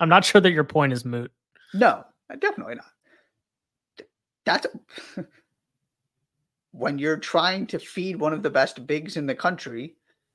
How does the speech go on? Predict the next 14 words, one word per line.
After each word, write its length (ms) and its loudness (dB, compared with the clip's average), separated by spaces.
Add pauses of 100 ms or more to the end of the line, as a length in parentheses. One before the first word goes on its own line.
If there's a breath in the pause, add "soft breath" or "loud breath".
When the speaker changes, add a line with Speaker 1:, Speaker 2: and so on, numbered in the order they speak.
Speaker 2:
and 180 -4
when 160 -2
your 340 -2
point 280 -2
guard 460 2 (880)
needs 380 -6
to 80 -4
have 260 2
some 160 -8
space 340 -4
to 120 -10
make 240 -6
things 240 -6
happen, 560 -2